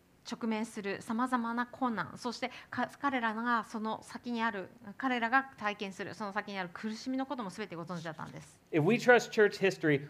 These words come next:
Speaker 2: we know that all of his disciples met violent deaths.
Speaker 1: そして私たち、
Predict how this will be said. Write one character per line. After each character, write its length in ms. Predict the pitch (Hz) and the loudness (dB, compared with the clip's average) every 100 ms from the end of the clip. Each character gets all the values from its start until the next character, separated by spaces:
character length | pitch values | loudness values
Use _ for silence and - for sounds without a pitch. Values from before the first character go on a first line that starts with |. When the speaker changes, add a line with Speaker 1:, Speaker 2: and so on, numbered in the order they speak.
| - | 2
Speaker 2:
we 120 | 185 | 6
know 120 | 185 | 8
that 220 | 165 - - | 8 6 8
all 440 | 175 220 240 233 | 12 12 12 10
of 80 | 208 | 8
his 160 | 208 180 | 2 2
disciples 600 | 180 165 139 135 131 135 | 2 6 6 6 0 0
met 200 | 131 120 | -4 0
violent 380 | 127 127 127 113 | 2 2 -2 -8
deaths. 380 | 101 - - - _ _ _ _ - - | -12 -14 -20 -20 _ _ _ _ -20 -6
Speaker 1:
そ 100 | 254 | -2
し 60 | |
て 80 | 269 | 0
私 220 | 254 277 | 0 0
た 100 | 254 | 0
ち、 260 | 247 190 | -2 -4